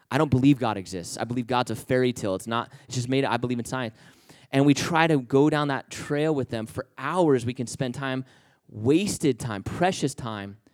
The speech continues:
that gets away from presenting the gospel to them. We can try to argue that there is a God.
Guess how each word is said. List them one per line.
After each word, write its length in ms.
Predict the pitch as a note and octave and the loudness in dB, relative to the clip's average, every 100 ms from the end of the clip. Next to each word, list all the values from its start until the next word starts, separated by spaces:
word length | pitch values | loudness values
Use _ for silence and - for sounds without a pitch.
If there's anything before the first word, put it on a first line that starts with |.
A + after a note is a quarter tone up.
| _ _ _ _ _ | _ _ _ _ _
that 100 | B2 | -2
gets 180 | D3+ D3+ | 2 2
away 220 | C3+ D3 | 4 4
from 120 | D3 | 4
presenting 380 | B2+ B2 C3 C#3+ | 0 0 0 0
the 80 | C3 | 0
gospel 460 | A#2+ D3 F3+ - A#2 | -2 -4 -4 -8 -8
to 100 | G#2 | -8
them. 180 | G#2 A2 - - _ | -10 -12 -18 -20 _
We 100 | B2+ | -2
can 160 | C3+ C#3+ | 0 0
try 180 | D3 C3 | 0 0
to 100 | - | 2
argue 380 | A#2+ D3+ D3 A#2+ | 4 4 4 2
that 140 | A#2 | 2
there 140 | A2+ A2+ | 2 2
is 220 | C3+ C3+ | 2 2
a 60 | |
God. 260 | A2+ G#2 F2+ | -2 -4 -6